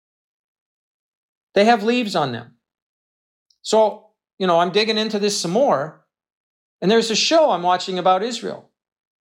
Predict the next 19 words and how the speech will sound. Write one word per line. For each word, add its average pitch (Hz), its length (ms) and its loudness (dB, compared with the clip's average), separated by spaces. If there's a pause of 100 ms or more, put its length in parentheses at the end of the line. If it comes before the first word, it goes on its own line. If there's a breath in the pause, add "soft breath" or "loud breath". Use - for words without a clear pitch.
I 135 80 -2
think 226 200 0
it 180 60 0
was 160 180 -2
back, 170 460 0
I, 160 80 0
I 165 280 -4
can't 175 180 0
remember, 143 240 -2
it - 20 0
was 120 160 -4
like, 139 220 0 (580)
gosh, 135 440 0
probably 160 280 0
two 160 240 -8
thousand 135 680 -2
eight 143 220 0
or 135 100 -2
nine. 120 440 -4